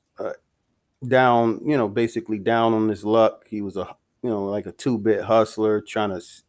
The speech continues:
scam and stuff like that. And, um, he ran across, uh, Dan Aykroyd, who was, uh, rich, and he had a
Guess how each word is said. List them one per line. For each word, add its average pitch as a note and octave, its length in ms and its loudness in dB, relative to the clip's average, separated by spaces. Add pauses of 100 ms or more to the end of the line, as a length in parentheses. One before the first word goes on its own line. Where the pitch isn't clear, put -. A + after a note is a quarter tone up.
scam A2 640 0
and G#2+ 100 -2
stuff - 320 -2
like G2 260 -4
that. G#2+ 320 0 (800)
And, G2 400 0
um, F#2 440 -4 (1300)
he B2+ 180 0
ran A2+ 280 4
across, A2+ 760 2
uh, F#2 320 -2 (1000)
Dan A#2 240 2
Aykroyd, G#2+ 540 2
who G#2 120 -4
was, F#2+ 220 -8
uh, E2+ 240 -4 (760)
rich, A#2 600 2
and G2 460 -6
he G#2+ 160 -4
had G2 140 -2
a F2+ 200 -6